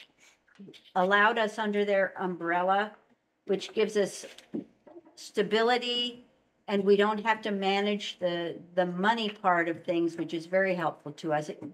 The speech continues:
We can concentrate on news delivery this way. Um,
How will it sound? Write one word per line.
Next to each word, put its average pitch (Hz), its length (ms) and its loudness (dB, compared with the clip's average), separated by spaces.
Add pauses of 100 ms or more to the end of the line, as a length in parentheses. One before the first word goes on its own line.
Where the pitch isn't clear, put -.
(120)
We 247 140 -4
can 269 240 -2
concentrate 226 680 0
on 185 200 4
news 190 320 0
delivery 160 640 0
this 135 320 -8
way. - 320 -6 (1000)
Um, 165 500 0